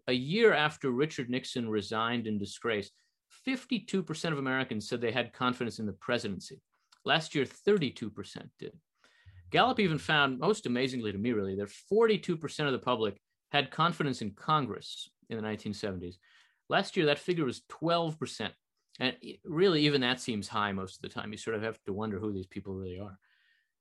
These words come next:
That, that pattern holds for just about all of the institutions that Gallup asked about. The, the military is the only major exception, and we'll think a little bit about why that is.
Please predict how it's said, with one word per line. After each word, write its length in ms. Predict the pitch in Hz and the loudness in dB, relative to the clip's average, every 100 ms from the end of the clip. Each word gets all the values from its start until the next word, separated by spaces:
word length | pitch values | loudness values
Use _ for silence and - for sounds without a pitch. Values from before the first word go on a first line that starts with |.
| - | -2
That, 180 | 165 - 147 | -2 -2 2
that 240 | 196 240 | 2 2
pattern 420 | 214 208 190 156 | 4 6 6 2
holds 580 | 120 165 180 160 143 - | -2 0 2 2 0 -4
for 160 | 139 127 | -8 -8
just 300 | - 277 - | -2 -2 0
about 240 | 185 165 151 - | 2 2 2 0
all 380 | 190 196 180 160 | 2 4 4 2
of 80 | 139 | 2
the 140 | 135 | 0
institutions 760 | 131 - 123 123 117 107 95 | -2 -6 -6 -2 -2 -4 -6
that 160 | 98 98 | -6 -4
Gallup 320 | 107 104 101 | 0 0 -2
asked 300 | 101 95 - | -6 -8 -10
about. 240 | 98 101 113 | -12 -10 -6
The, 160 | 120 127 | -6 -4
the 80 | 131 | 0
military 580 | 143 214 208 156 127 117 | 4 8 8 6 4 4
is 100 | 110 | 0
the 100 | 127 | 0
only 180 | 139 | 0
major 340 | 127 123 120 117 | 2 2 0 -2
exception, 460 | 104 117 107 113 | -2 -2 -2 -2
and 80 | 107 | -2
we'll 80 | 113 | -2
think 220 | - 190 | -2 -2
a 40 | 120 | 0
little 200 | 104 101 | 0 0
bit 100 | 101 | -2
about 200 | 101 98 | -2 0
why 160 | 110 | 0
that 160 | 107 107 | 2 2
is. 180 | 117 | 0